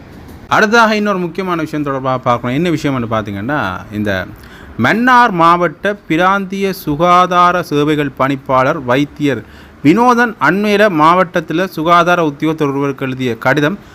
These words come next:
பரவலாக எதிர்ப்பையும் சர்ச்சையையும் ஏற்படுத்தியிருக்கின்றது. குறித்த கடிதமானது குடும்ப நல சுகாதார அலுவலரான இன்பராசா விஜயலட்சுமி என்பவருக்கு எதிராக எழுதப்பட்டதோடு, அவரது கணவர் புனர்வாழ்வு பெற்ற முன்னாள் போராளியாக உள்ள நிலையில்,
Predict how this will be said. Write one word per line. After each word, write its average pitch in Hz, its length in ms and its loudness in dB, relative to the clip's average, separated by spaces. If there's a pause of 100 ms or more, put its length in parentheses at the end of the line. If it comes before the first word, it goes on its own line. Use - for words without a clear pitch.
(240)
பரவலாக 214 520 2
எதிர்ப்பையும் 220 600 -6
சர்ச்சையையும் 196 600 -6
ஏற்படுத்தியிருக்கின்றது. 104 640 -8 (920)
குறித்த 151 280 4
கடிதமானது 160 720 2 (300)
குடும்ப 220 340 0
நல 208 200 4
சுகாதார 180 680 2
அலுவலரான 160 500 0
இன்பராசா 175 580 -2 (120)
விஜயலட்சுமி 156 600 -2
என்பவருக்கு 147 600 0
எதிராக 147 580 2 (140)
எழுதப்பட்டதோடு, 143 840 0 (340)
அவரது 190 400 2
கணவர் 220 420 0 (280)
புனர்வாழ்வு 262 580 2
பெற்ற 208 320 -4
முன்னாள் 196 460 -2
போராளியாக 247 560 2
உள்ள 180 260 0
நிலையில், 147 420 -4